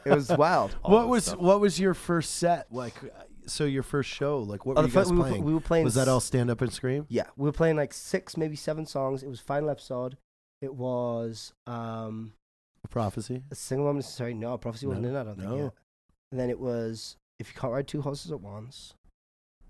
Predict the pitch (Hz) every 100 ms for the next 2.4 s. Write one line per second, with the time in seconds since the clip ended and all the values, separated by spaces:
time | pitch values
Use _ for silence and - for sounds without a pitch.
0 | _ 127 123 123 117 110 104 - - _
1 | _ - 113 117 127 143 135 107 113 107
2 | 101 104 101